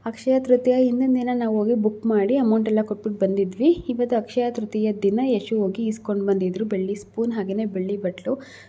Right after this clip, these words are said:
So ಈ ಸೈಜಲ್ಲಿ ಇದೆ ನೋಡಿ ಸ್ಪೂನ್ ಮತ್ತು ಬಟ್ಲು. Finally ನಾವು ಮನೆಗೆ ತಗೊಂಡು ಬಂದ್ವಿ. ಸ್ಪೂನ್ಗೂ ಕೂಡ ಪಾಪು ಹೆಸರು ಹಾಕ್ಸಿದ್ದೀನಿ. ಜೊತೆಗೆ ಇದು ಎಷ್ಟು ಗ್ರಾಮ್ ಇದೆ ಅಂತ ಲಾಸ್ಟ್ ಒಬ್ರು ಕೇಳ್ತಾ ಇದ್ರಿ. ಇದು ಎಂಬತ್ತು ಗ್ರಾಮ್ ಇದೆ.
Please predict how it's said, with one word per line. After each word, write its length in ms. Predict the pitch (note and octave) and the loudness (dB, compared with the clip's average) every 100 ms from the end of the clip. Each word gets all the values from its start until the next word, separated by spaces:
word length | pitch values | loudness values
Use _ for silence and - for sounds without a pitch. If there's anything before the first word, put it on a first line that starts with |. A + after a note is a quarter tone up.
| - - | -16 -4
So 120 | A#3 | -2
ಈ 220 | G#3+ A3+ | -2 -2
ಸೈಜಲ್ಲಿ 480 | A#3 G#3+ G3+ A#3 G#3+ | -4 -2 0 0 0
ಇದೆ 180 | F#3+ G3 | 0 -2
ನೋಡಿ 300 | F#3+ F#3+ G#3+ | 0 0 -4
ಸ್ಪೂನ್ 440 | - - G3+ G3+ | -6 -8 -4 -2
ಮತ್ತು 260 | F#3+ - G3 | -4 -4 -6
ಬಟ್ಲು. 320 | F#3+ F#3 A3+ | -6 -6 -8
Finally 560 | - G#3+ A3 G#3 B3+ | -2 0 0 0 0
ನಾವು 160 | A#3+ A3 | 0 0
ಮನೆಗೆ 380 | A3 G3+ G3+ G#3 | 0 0 0 -4
ತಗೊಂಡು 400 | F#3+ F#3+ G#3 G3 | -6 -2 -2 -2
ಬಂದ್ವಿ. 440 | F#3 F3+ F3+ D4 - - - _ - - | -2 -2 -2 -4 -6 -20 -20 _ -12 -12
ಸ್ಪೂನ್ಗೂ 500 | - C#4 C#4+ D4 D4+ | 0 4 6 6 6
ಕೂಡ 180 | C#4 C4+ | 4 4
ಪಾಪು 360 | C4+ G#3+ G#3 A#3+ | 0 -4 -2 -2
ಹೆಸರು 300 | A3 A3 A3 | -2 -2 -2
ಹಾಕ್ಸಿದ್ದೀನಿ. 720 | G#3 G3 - F#3 F3+ A#3+ E4+ - - - | -2 -6 -8 -2 0 2 0 -4 -18 -4
ಜೊತೆಗೆ 340 | C4+ C4+ C#4+ D4 | -2 0 0 2
ಇದು 120 | C#4 | 2
ಎಷ್ಟು 360 | A#3 G#3+ - | 2 0 0
ಗ್ರಾಮ್ 300 | C#4+ C4+ B3+ | 2 2 2
ಇದೆ 140 | A#3+ A#3+ | 4 2
ಅಂತ 160 | A#3 B3+ | 2 0
ಲಾಸ್ಟ್ 340 | A#3+ A3+ A3+ | 0 -2 -2
ಒಬ್ರು 240 | A#3 G#3 A3+ | -6 -4 -4
ಕೇಳ್ತಾ 440 | G#3+ G3 G3 G#3 | -2 -4 -2 -2
ಇದ್ರಿ. 320 | G3 F#3 C4 | -2 0 0
ಇದು 120 | C4+ | 2
ಎಂಬತ್ತು 540 | C4 A3 G3+ A3+ B3 A#3+ | 2 2 0 -2 0 -2
ಗ್ರಾಮ್ 400 | G#3+ G3 G3 G#3 | 0 0 0 0
ಇದೆ. 520 | F3+ F#3+ C#4+ - - | 0 -2 -4 -10 -20